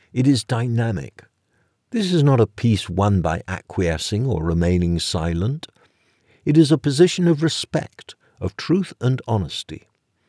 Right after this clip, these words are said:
It involves recognizing the beauty of mutuality and the acceptance of another individuality without any sense of threat.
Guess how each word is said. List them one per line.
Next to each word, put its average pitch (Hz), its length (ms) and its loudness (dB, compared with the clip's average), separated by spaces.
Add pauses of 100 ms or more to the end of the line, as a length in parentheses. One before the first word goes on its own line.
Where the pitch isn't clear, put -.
(480)
It 98 100 2
involves 165 560 6
recognizing 123 840 0
the 80 100 0
beauty 107 400 0
of 92 100 0
mutuality 101 920 -2 (280)
and 87 160 0
the 82 100 2
acceptance - 760 -4
of 98 80 -4
another 101 380 0
individuality 101 1000 -2 (120)
without 113 440 -2
any 160 300 0
sense - 460 -6
of - 100 -6
threat. - 520 -18